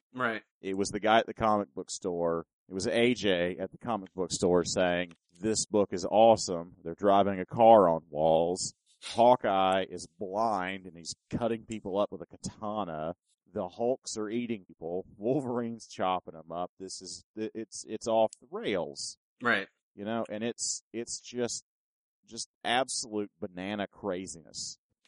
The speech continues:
Speaker 2: which is
Speaker 1: Yeah, and I,
Speaker 2: what we get
Speaker 1: I
Speaker 2: in every
Speaker 1: probably
Speaker 2: book
Speaker 1: should
Speaker 2: now.
Speaker 1: look for more of the,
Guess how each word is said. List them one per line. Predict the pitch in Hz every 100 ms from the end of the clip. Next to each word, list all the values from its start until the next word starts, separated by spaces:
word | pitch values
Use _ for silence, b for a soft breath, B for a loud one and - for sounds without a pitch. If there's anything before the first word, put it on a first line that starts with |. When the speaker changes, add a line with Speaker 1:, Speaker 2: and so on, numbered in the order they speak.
| b b
Speaker 2:
which | - -
is | 180 180
Speaker 1:
Yeah, | 170 - - -
and | 175
I, | 170 160
Speaker 2:
what | 107
we | 120
get | 107 123
Speaker 1:
I |
Speaker 2:
in | 123
every | 120 123 117
Speaker 1:
probably | 110
Speaker 2:
book | 107
Speaker 1:
should | 143 113
Speaker 2:
now. | - 127
Speaker 1:
look | 120 -
for | - - 123 113
more | 117 113 117 120 139
of | 143
the, | 135